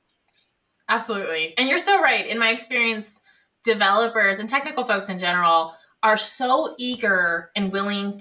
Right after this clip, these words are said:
to sit down and coach someone or teach someone. Uh, it was a huge gift to me when I was first learning how to code. I mean, I just remember people sitting <laughs> down with me and, and explaining very simple things now that I realize it. But,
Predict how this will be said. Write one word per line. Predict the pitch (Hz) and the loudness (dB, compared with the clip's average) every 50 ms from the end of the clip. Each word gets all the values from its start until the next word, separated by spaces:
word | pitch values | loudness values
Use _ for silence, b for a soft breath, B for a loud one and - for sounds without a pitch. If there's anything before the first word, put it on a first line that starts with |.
| - - | -10 -10
to | 208 196 190 185 180 | -8 -8 -8 -8 -8
sit | - - 190 190 | -8 -8 -4 -2
down | 233 240 240 233 233 220 202 | 2 2 4 4 4 2 2
and | 180 180 - | -2 -6 -6
coach | - 226 214 220 | -6 -6 -6 -6
someone | - 226 214 208 202 196 196 190 | -6 -6 -4 -2 0 0 0 0
or | 170 - - | -2 -4 -8
teach | - 220 220 - - | -10 -14 -12 -10 -8
someone. | - 214 202 196 190 185 185 185 180 180 175 175 b b b b b b - | -8 -6 -6 -4 -2 -2 -2 -2 -4 -6 -10 -14 b b b b b b -8
Uh, | 180 175 170 165 160 165 - - - | -4 -2 0 0 -2 -4 -6 -4 -2
it | 196 196 202 202 | 0 0 0 -2
was | 208 202 196 190 | -2 -2 -2 -2
a | |
huge | 185 - - 240 240 247 247 220 - - - | -4 -4 -2 0 0 2 2 0 -2 -2 0
gift | 220 214 214 214 - - - - _ - | 0 0 0 0 -4 -16 -20 -20 _ -14
to | - 202 180 | -10 -10 -8
me | 180 180 185 214 240 | -6 -6 -4 -4 -4
when | 254 247 226 | -4 0 0
I | 220 214 220 | 2 2 2
was | 220 220 220 | 0 0 -4
first | - - 226 220 220 - | -4 -4 -4 -4 -4 -4
learning | 220 214 214 214 214 214 | -2 -2 -2 -2 -2 -2
how | 226 220 | -2 -2
to | 214 214 | -2 -2
code. | 214 - - 247 220 214 208 208 208 202 - - | -4 -2 2 4 4 4 4 0 -4 -4 -2 0
I | 247 | 0
mean, | - 285 220 | 2 4 2
I | 202 202 | 2 2
just | 220 233 226 | -2 -6 -6
remember | 214 208 196 185 185 196 202 196 - | -6 -4 -4 -4 -4 -4 -4 -6 -6
people | 220 214 - - 196 | -8 -10 -10 -10 -10
sitting | 196 202 196 196 202 | -8 -8 -6 -4 -4
<laughs> | - - | 0 2
down | 247 220 214 | 2 2 2
with | 214 208 - | 0 -6 -8
me | 202 180 170 170 - B B B B B B B | -6 -6 -6 -6 -8 B B B B B B B
and, | 220 214 214 208 202 - - - | 0 0 0 -2 -6 -8 -4 -2
and | 214 214 | -2 0
explaining | 202 196 - - - 226 220 214 208 202 196 190 185 180 | -2 -2 -6 -4 -2 0 0 0 0 -2 -2 -4 -2 0
very | 208 220 233 233 226 214 214 208 | 2 4 6 6 4 4 2 0
simple | - - 202 196 190 190 185 180 | -2 -2 -2 -2 0 -2 -2 -2
things | - 180 175 175 180 175 - 196 | -4 -6 -6 -6 -8 -8 -8 -6
now | 190 - 165 170 180 190 196 | -4 -2 0 2 2 2 2
that | 190 202 190 | 2 0 0
I | 185 170 | -2 -4
realize | 165 165 165 170 175 180 220 226 220 247 | -6 -6 -4 -4 -2 -2 -2 -2 0 0
it. | 233 220 202 202 202 | 0 0 0 -2 0
But, | - 214 190 175 - | 2 2 2 2 0